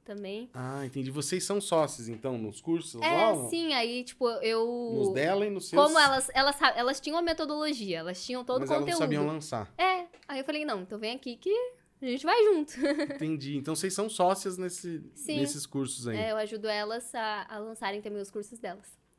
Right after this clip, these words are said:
Speaker 2: Ah, entendi. Que legal. Que bacana. E você trabalhou com outra coisa ou não? Sempre já foi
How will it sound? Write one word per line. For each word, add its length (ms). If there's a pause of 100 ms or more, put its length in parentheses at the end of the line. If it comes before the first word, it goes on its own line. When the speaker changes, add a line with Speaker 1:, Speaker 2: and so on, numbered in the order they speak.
(200)
Speaker 2:
Ah, 280
entendi. 840
Que 80
legal. 560 (600)
Que 120
bacana. 440 (240)
E 60
você 240
trabalhou 500
com 220
outra 300
coisa 340
ou 60
não? 200
Sempre 520
já 200
foi 400